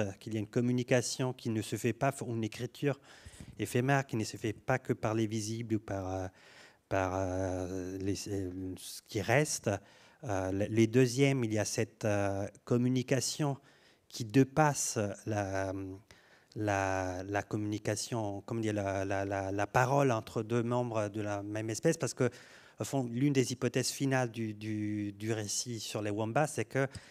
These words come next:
cette architecture wombatienne, je ne sais pas si on peut dire ça, c'est, euh, une espèce d'architecture cosmique, tu dis, où, où, euh, où les wombats s'adressent à des êtres invisibles que nous-mêmes, on ne peut pas voir.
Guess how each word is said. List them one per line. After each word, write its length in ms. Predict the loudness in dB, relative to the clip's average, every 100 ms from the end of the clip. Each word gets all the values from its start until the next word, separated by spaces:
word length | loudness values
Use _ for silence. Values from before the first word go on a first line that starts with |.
| -20
cette 260 | -6 -4 -2
architecture 800 | -2 -4 -4 -4 -6 -2 2 4 4
wombatienne, 1400 | 2 0 -2 0 0 0 0 -2 -6 2 2 4 0 -6 -10 -12
je 60 | -10
ne 60 |
sais 220 | -10 -10
pas 140 | -6 -6
si 160 | -4
on 60 | -6
peut 160 | -6 -6
dire 200 | -6 -6
ça, 240 | -6 -8 -10 -20 -20 -20 -20 _
c'est, 400 | -6 4 8 8
euh, 120 | 6 4
une 100 | -4 -8 _ _ _ _ _ -18
espèce 280 | -4 -2 0
d'architecture 640 | 0 -2 -8 -10 -4 -2
cosmique, 420 | 0 0 2 -2 -2
tu 100 | -8
dis, 220 | -4 -2
où, 260 | 0 0 0
où, 220 | 2 2
euh, 360 | 2 2 0 -2 -6 -20 -14 -2
où 140 | 4
les 100 | 4
wombats 560 | 6 4 4 4 2 0 -8 -14
s'adressent 920 | -12 -10 -10 2 2 2 0 0 0
à 60 | -2
des 240 | 0 2
êtres 260 | 0 0 -4
invisibles 720 | -2 -2 -6 -8 -4 -4 -4
que 140 | -4
nous-mêmes, 400 | -2 0 0 -2
on 40 |
ne 60 | -6
peut 140 | -8
pas 420 | -8 -6 -6 -6 -8
voir. 260 | -10 -10